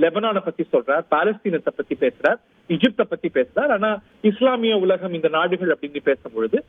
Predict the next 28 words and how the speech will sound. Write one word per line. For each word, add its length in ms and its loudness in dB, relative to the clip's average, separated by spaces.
சவுதி 260 4
அரேபியா 340 2
பத்தி 300 -2
பேசாதது 480 0
அப்படிங்கிறது 380 -10
இயல்பான 600 2
சில 160 0
புரிதல்கள், 480 -4
அந்த 140 6
ரெண்டு 260 2
ப-, 140 2
பிராந்திய 460 0
சக்திகளுக்கும் 640 -2
இடையே 300 2
இருக்கக்கூடிய 440 -4
வேறுபாடுகளை 680 2
எல்லாம் 280 -2
சுட்டி 220 0
காட்டுது. 360 -6
ஆஹ், 240 6
இஸ்ரேலை 360 2
வந்து 260 -2
தண்டிக்கணும் 560 0
அப்படிங்கிற 280 -2
ஒரு 200 -4
கோணத்துல 360 -2
அவர் 200 -6
பேசுகிறார். 400 -2